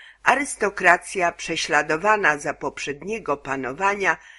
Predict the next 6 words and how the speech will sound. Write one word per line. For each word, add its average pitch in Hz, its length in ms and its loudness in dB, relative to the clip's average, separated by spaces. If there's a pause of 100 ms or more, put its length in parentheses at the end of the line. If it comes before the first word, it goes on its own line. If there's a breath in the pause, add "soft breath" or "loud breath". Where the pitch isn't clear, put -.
(220 loud breath)
powraca 147 880 0
z 139 160 -16
wygnania. 131 720 -6 (460)
Bestiużew, 196 760 -6 (380 loud breath)
Dołgorukowie, 151 1120 0 (460 soft breath)
Rjumin, 190 640 -8